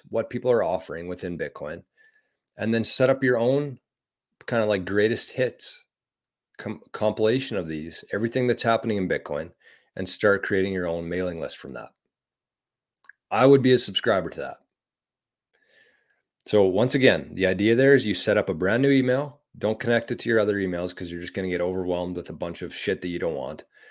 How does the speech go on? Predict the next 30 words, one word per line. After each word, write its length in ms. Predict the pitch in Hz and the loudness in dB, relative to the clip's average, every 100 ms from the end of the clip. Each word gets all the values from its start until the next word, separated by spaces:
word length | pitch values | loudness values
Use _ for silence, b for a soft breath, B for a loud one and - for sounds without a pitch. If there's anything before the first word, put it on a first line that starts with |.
| b | b
But 120 | - 92 | -6 -2
set 220 | - 117 | 2 4
up 120 | 127 | 4
a 60 | 131 | 0
specific 640 | - 120 - 131 139 - | -2 -2 -2 -2 -4 -4
email 360 | 117 107 101 | -4 -2 -4
for 300 | 92 - 90 | -6 -4 -4
this. 340 | 78 76 - - _ b b b b | -4 -6 -8 -14 _ b b b b
Find 360 | - 104 120 117 | -2 2 4 4
all 200 | 95 127 | 4 4
these 120 | 135 | 4
different 540 | 156 156 143 135 - | 2 0 -2 -4 -4
Bitcoin 400 | 127 127 135 127 | -2 2 2 4
websites, 540 | 110 104 - 110 107 - | 4 2 2 2 0 -2
products, 520 | - 110 110 107 - | 2 4 4 0 -2
services, 760 | - 113 110 - 110 104 92 - _ _ _ _ _ _ _ | 0 2 2 0 -2 -2 -6 -14 _ _ _ _ _ _ _
whatever, 400 | 98 104 92 76 | 0 2 2 -2
news, 520 | 85 107 120 123 - _ _ _ _ - - _ _ _ B B B B B B - | -2 0 2 0 -6 _ _ _ _ -20 -20 _ _ _ B B B B B B -4
and 180 | 104 101 | -4 6
call 200 | 127 131 | 10 10
it 60 | |
the 80 | 127 | 8
Bitcoin 420 | 107 120 117 123 | 4 4 2 0
Loop. 240 | 160 135 - _ _ _ _ _ _ _ _ | 0 -2 -6 _ _ _ _ _ _ _ _
And 160 | - 95 | -8 -4
just 320 | 107 - - | -4 -6 -6
once 260 | 98 120 135 | 0 0 4
a 60 | |
week, 380 | 127 139 - - | 4 4 0 -8
compile 840 | - 98 - 98 107 127 127 - | -6 -6 0 2 6 6 4 0